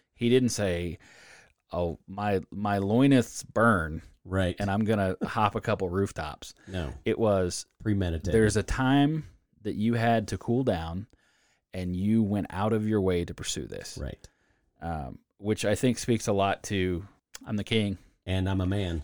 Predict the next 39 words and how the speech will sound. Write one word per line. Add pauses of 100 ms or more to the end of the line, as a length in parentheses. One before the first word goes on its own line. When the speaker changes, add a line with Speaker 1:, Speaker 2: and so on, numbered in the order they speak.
Speaker 1:
The
king
gets
what
I
wa-,
what
the
king
wants.
Speaker 2:
Right. (140)
Speaker 1:
Which
is
what
we
do
as
men.
Speaker 2:
Right. (600)
Speaker 1:
So
once
again, (260)
not
trying
to
stay
on
David, (160)
but
just
setting
the
background
story
for
where
Nathan
steps
in.